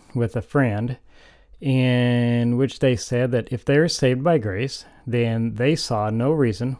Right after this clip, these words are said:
why they could not just live and live their life however they wanted to.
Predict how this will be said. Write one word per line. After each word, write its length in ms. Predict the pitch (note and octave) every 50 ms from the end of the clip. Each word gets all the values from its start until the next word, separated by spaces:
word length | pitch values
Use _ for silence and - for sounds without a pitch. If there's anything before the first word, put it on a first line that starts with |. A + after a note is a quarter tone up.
| - -
why 200 | A#2 A2+ A#2+ B2+
they 140 | C3+ C#3+ C3+
could 160 | - B2 B2
not 240 | A#2+ B2 B2+ A#2+ G2+
just 280 | A#2+ B2 - - -
live 320 | A#2 A2+ A2+ A#2+ B2 A#2 A2+
and 440 | C3 C#3 C3 - C#4+ C4+ F3 C#3 - -
live 320 | - - C#3 D3 D#3 C3
their 140 | C3+ C#3 B2
life 240 | A2+ A2 B2 A2+ - - -
however 600 | - B2 A#2 A2+ G#2+ A#2 A2+ A2 A2 A2 A#2+ A#2+
they 120 | A#2+ C3
wanted 340 | C3 C#3 E3 F3 D#3+ B2+ G2+
to. 320 | - - E2 E2+ F2 -